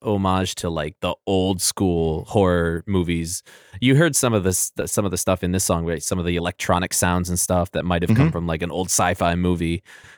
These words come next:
Speaker 1: Um, so, like, it's, it's got a lot of that stuff in it. And actually, so Dragula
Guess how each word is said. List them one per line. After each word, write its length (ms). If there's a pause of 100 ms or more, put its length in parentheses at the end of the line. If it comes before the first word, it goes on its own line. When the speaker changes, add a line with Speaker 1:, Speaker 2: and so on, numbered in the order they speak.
(140)
Speaker 1:
Um, 420 (460)
so, 180
like, 300
it's, 320
it's 220
got 140
a 60
lot 340
of 120
that 200
stuff 240
in 120
it. 100
And 100
actually, 380 (160)
so 200 (460)
Dragula 840